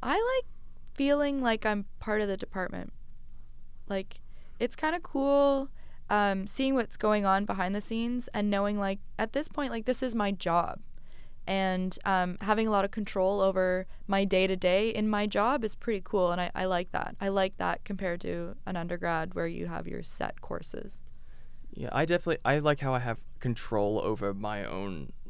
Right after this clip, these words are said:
Speaker 2: like, research. I mean, you have your supervisors there, but they're ma-, they're really mo-, mostly supposed to be there for guidance in case you get lost or you think you're going off track. But I just love
Speaker 1: Mm-hmm.
Speaker 2: how it's, the work I'm generating is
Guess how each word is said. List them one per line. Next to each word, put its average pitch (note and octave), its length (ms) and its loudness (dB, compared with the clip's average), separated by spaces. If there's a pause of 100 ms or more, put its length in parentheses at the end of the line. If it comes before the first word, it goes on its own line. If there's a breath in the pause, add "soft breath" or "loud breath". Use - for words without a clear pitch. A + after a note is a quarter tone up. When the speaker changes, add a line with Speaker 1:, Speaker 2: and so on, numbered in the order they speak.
(180)
Speaker 2:
like, G2+ 140 -6 (100)
research. E3 540 0
I - 20 -4
mean, A#2 200 0
you G#2 120 0
have C3 100 4
your B2 80 2
supervisors G#2 600 0
there, G2 200 2
but G#2+ 220 -2
they're G#2+ 120 2
ma-, G#2 120 -2 (100)
they're A#2 200 2 (140)
really C3+ 280 4
mo-, A#2+ 180 2 (380)
mostly A2 320 -4
supposed G#2+ 160 -4
to - 60 -8
be G2 40 -4
there F2+ 120 -2
for - 100 -6
guidance E2+ 560 -2
in F2 80 -6
case F#2+ 280 -6
you F#2 60 -6
get - 160 -2
lost F2 320 -2
or F#2+ 160 -4
you - 140 -6
think G#2+ 260 -6
you're G#2 80 -2
going F2 300 -4
off E2 160 -8
track. - 320 -6
But G2+ 100 2
I G#2 100 6
just A#2 140 -2
love G#2+ 140 4
Speaker 1:
Mm-hmm. G2+ 80 -2
Speaker 2:
how G#2+ 140 2
it's, - 180 -4 (400 soft breath)
the B2 160 2 (160)
work A#2 300 4
I'm A2+ 100 -2
generating C3 500 -2
is G#2+ 320 -2